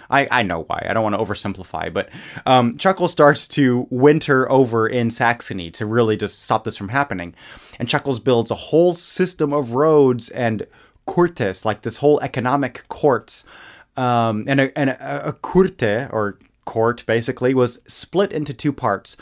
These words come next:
It was the Roman rectangle,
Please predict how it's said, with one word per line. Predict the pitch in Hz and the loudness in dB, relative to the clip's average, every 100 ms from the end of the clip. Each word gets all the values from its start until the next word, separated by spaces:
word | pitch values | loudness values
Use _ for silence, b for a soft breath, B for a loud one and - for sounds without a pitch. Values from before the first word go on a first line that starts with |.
| B B B B | B B B B
It | 139 | 2
was | 135 127 - | 4 2 0
the | 120 113 107 104 104 | -2 0 -2 -6 2
Roman | 139 143 131 | 4 6 4
rectangle, | 117 135 - 151 156 175 214 | 2 0 0 0 2 0 -2